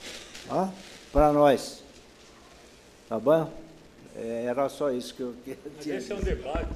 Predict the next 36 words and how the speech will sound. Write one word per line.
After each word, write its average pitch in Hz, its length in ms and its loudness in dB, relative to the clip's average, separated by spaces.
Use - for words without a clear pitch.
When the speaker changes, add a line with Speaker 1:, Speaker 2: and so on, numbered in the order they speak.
Speaker 2:
viu? 165 220 -8
É 131 340 -8
um 143 60 -6
debate 143 440 0
interessante 143 720 0
no 135 80 -2
seguinte 151 360 2
aspecto. 117 640 0
O - 60 -10
pessoal 143 920 10
pensa 156 280 6
muito 180 320 4
mais 151 280 6
em 160 40 4
industrialização 135 1000 -2
do 131 100 -4
que 151 140 -4
ficar 151 360 2
em 147 60 4
olhar 139 280 6
para 139 120 -4
o 123 60 -2
solo 143 320 2
para 143 120 -4
saber 135 320 -2
se - 140 -10
isso 113 120 -10
aqui 131 200 -8
precisa, 127 580 -6
se - 160 -10
isso - 160 -10
aqui - 160 -10
precisa - 220 -8
fazer 127 280 -4
alguma 123 280 -2
coisa. 120 420 -8